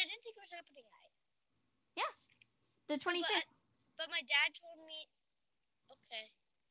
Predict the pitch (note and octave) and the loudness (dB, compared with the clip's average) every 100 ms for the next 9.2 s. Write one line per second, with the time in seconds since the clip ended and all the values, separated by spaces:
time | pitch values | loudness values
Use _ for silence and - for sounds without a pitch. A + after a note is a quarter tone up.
0 | _ D4 E4+ - C4+ D#4+ - C#4 - - | _ 8 8 8 0 -2 2 2 2 -2
1 | C4 C#4+ D#4 D4 E4+ D4+ D#4 D#4 - _ | 4 10 10 12 10 10 10 8 6 _
2 | _ _ - - - - D#4 F4 D#4+ E4 | _ _ -18 -16 -16 -16 -2 -2 0 -4
3 | D#4 D4+ D#4 D#4 D4+ C#4 A#3+ B3+ C#4 - | -4 -4 -4 -10 -8 -8 -6 -2 -4 -4
4 | B3+ B3 - A#3 - G#3 - C#4 D4 D4+ | -14 -14 -12 -16 -12 -14 -8 0 0 0
5 | _ _ _ _ - - _ - A#3 A#3 | _ _ _ _ -20 -20 _ -8 0 6
6 | C4+ F4 F#4 G4+ G4 C#4 - - - - | 10 12 12 12 12 12 8 6 6 4
7 | _ _ _ _ _ _ _ - _ _ | _ _ _ _ _ _ _ -20 _ _
8 | _ _ - - - F4 F4 F4 F4+ - | _ _ -16 -14 -8 2 6 6 6 0
9 | D#4 C#4+ | 4 4